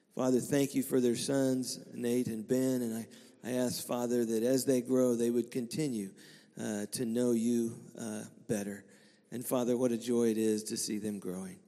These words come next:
and flourishing. Lord, we love you. We praise you. We ask that you would guide us in our time together. In Jesus' name, amen. By the way, nobody gives a greater hug than this man right here.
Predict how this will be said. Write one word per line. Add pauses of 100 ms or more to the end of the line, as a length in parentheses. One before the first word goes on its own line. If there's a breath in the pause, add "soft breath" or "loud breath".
(240 soft breath)
and
flourishing. (840 soft breath)
Lord,
we
love
you.
We
praise
you. (360 loud breath)
We
ask
that
you
would
guide
us
in
our
time
together.
In
Jesus'
name, (640 soft breath)
amen. (1080 loud breath)
By
the
way,
nobody
gives
a
greater
hug (380 loud breath)
than
this
man
right
here.